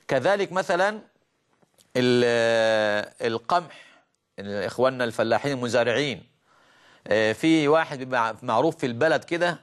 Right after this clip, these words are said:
عنده قمح، تنفع تجاوي جيدة، تنفع تجاوي حلوة ممتاز، الناس كلها عايزة تزرع منها. ما يصحش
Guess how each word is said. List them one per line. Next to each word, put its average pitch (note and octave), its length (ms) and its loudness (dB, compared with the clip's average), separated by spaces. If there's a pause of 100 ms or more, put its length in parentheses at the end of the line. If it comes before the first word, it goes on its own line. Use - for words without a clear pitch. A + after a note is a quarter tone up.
عنده B2+ 400 -2
قمح، D#3+ 500 -4 (180)
تنفع C3 340 -2
تجاوي C3+ 540 0
جيدة، A#2+ 460 -4 (260)
تنفع A2+ 300 0
تجاوي A2 440 0
حلوة A#2+ 300 -4
ممتاز، A2 360 -2
الناس C3 220 -8
كلها D3 200 0
عايزة B2+ 220 0
تزرع C3+ 260 -2
منها. C3 220 -8 (1200)
ما B2 140 0
يصحش G#3 720 -2